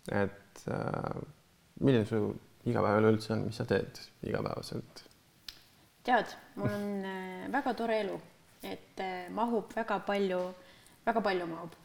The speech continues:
Speaker 2: Et nüüd, äh, ülikooliga on momendil paus, et lõpetasin just bakalaureuse ja nüüd, äh, hakkan vaikselt valmistuma magistrisse sisseastumiseks.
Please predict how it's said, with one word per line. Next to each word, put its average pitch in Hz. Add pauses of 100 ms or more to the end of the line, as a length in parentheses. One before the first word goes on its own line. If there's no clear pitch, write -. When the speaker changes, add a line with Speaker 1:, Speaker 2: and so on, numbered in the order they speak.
(220)
Speaker 2:
Et 202
nüüd, 196
äh, 190
ülikooliga 202
on 180
momendil 190
paus, 311 (140)
et 247
lõpetasin 196
just 202
bakalaureuse 196 (480)
ja 190
nüüd, 190
äh, 185
hakkan 190
vaikselt 202
valmistuma 196
magistrisse 202
sisseastumiseks. 185